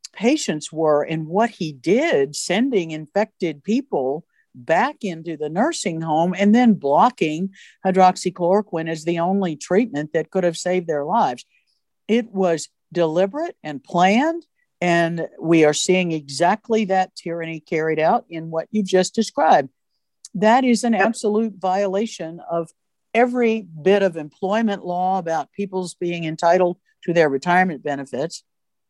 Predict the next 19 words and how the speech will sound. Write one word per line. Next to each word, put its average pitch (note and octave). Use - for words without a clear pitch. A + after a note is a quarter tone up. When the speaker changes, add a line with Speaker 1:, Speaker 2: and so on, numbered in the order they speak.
Speaker 1:
I've A3+
been C4+
an A#3+
employer A3+
for D#3
thirty-five G#3+
years. F#3+
I G#3+
know G3+
<laughs> D#3
what, A3+
what A3
we G3
have F#3
to E3+
do. D#3
This A#3
is A#3+
beyond F#3